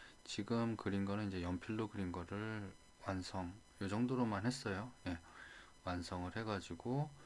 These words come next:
이제 그 그리고 있는 모습을 좀 빨리 돌려서 연결을 할 거예요.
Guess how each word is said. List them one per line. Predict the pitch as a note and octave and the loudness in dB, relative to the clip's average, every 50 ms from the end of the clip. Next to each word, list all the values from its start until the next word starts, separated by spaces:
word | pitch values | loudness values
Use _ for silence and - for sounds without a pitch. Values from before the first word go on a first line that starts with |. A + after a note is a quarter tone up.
| - - - - - - - - - - | -18 -18 -18 -20 -20 -20 -20 -20 -18 -14
이제 | - - G2 G2+ A2 A#2+ B2 - - - - - | -10 -6 -4 -2 -2 -2 -4 -6 -10 -20 -18 -14
그 | - - F2 E2+ - | -8 -4 -4 -4 0
그리고 | - - G2+ G#2+ A2 G#2 - A2+ | 2 2 4 4 4 2 2 2
있는 | G#2+ G2 F#2+ F#2 F#2 F#2 G2 G2+ A2 A#2 A#2+ B2+ B2+ B2+ B2 G2+ | 4 4 4 2 2 2 2 2 4 6 6 8 8 6 6 4
모습을 | F#2 F2+ F2 - - F#2 F2 - G#2 A2+ A#2+ C3 C3 B2+ - | 0 -2 -4 -4 -4 -6 -4 -2 0 0 0 0 0 -2 -4
좀 | - G2 F#2 - | -4 -4 -4 0
빨리 | - A#2+ C#3 D3 C#3 A#2 | 0 2 2 4 2 2
돌려서 | - - F#2 F2 F2 E2+ E2+ - - B2+ C#3+ D3 - - - - - - | 0 0 -2 -2 -2 -2 -4 -2 0 0 0 0 -4 -8 -16 -12 -4 0
연결을 | F#2 F2+ G2 F#2+ G2+ F#2+ F#2 F2+ F#2 | 2 2 4 4 2 2 2 0 0
할 | A2 A2 | -2 -2
거예요. | - - F#2+ F2 E2 F2 F#2+ G#2+ G#2 | -2 -2 -2 -2 -2 -2 -4 -4 -6